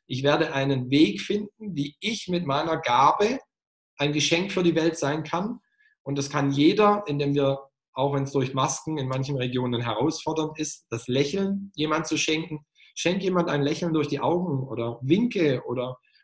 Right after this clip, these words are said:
mach irgendwas, was gerade möglich ist. Sei eine Bereicherung für alle anderen Menschen. Das ist mein Logo, Sub-Slogan. Jede Begegnung ein bleibendes Erlebnis. Das wünsche ich mir für die Welt, dass wir das schaffen,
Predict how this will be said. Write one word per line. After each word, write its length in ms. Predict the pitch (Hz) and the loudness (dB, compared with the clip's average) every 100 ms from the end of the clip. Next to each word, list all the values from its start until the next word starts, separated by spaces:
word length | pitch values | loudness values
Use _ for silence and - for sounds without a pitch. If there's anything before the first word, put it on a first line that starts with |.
| - | -6
mach 260 | 185 202 196 | -2 -2 0
irgendwas, 380 | 196 185 175 | 0 2 0
was 180 | 180 156 | 0 -2
gerade 240 | 156 160 156 | 0 0 2
möglich 400 | 156 160 123 117 | 0 0 -4 -6
ist. 300 | - - _ | -10 -16 _
Sei 500 | - - 151 202 233 - _ - | -10 0 2 2 0 -6 _ -6
eine 180 | 151 | -2
Bereicherung 640 | 147 139 143 180 185 175 175 | 2 4 4 2 0 0 0
für 260 | 170 - | -4 -6
alle 240 | 165 196 185 | -6 -4 -2
anderen 260 | 170 165 | -2 0
Menschen. 560 | 147 165 180 185 185 180 _ _ _ - | 0 -2 -2 -4 -6 -10 _ _ _ -16
Das 140 | 131 | -8
ist 300 | 135 131 - _ | -6 -8 -12 _
mein 260 | 139 131 139 | -6 0 6
Logo, 380 | 165 190 185 | 6 6 4
Sub-Slogan. 840 | 180 160 160 - 151 160 156 160 160 _ _ _ _ _ _ _ _ _ | 4 2 -2 -4 0 2 2 -2 -6 _ _ _ _ _ _ _ _ _
Jede 340 | 135 156 170 | 2 6 8
Begegnung 520 | 175 147 151 151 156 151 | 6 6 4 4 0 0
ein 180 | 135 | 0
bleibendes 500 | 131 127 139 139 131 | 2 2 2 2 -2
Erlebnis. 640 | 131 123 123 123 98 - _ _ | -2 0 0 -2 -10 -12 _ _
Das 280 | 135 147 - | -4 -4 -2
wünsche 280 | 151 170 160 | -2 -2 -4
ich 100 | 143 | -4
mir 160 | 156 | -4
für 120 | 143 139 | -2 -2
die 180 | 131 | 0
Welt, 260 | 123 139 147 | 0 0 -2
dass 160 | 131 117 | -6 -4
wir 80 | |
das 220 | 110 143 - | -2 0 0
schaffen, 480 | 147 - - 147 | 0 0 -2 -8